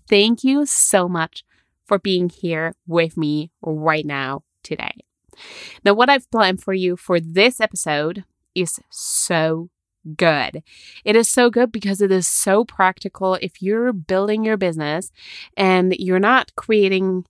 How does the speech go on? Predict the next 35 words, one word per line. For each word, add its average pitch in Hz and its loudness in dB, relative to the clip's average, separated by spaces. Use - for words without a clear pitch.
income 185 -2
consistently, 156 -4
right, 175 0
then 202 4
this 254 2
strategy 175 0
is 170 -4
going 175 -2
to 180 -12
help 165 -4
you 160 -6
tremendously. 175 -4
Now, 202 2
how 214 0
do 220 0
I 196 4
<laughs> 196 -2
know? 247 0
It's - -2
because 208 0
this 208 0
strategy 175 -2
is 175 -4
what 185 -2
I 196 4
used 185 -2
to - -4
take 180 -6
my 180 -4
business 165 -6
from 175 -6
zero 160 -2
to 160 -12
six - -12
figures 156 -4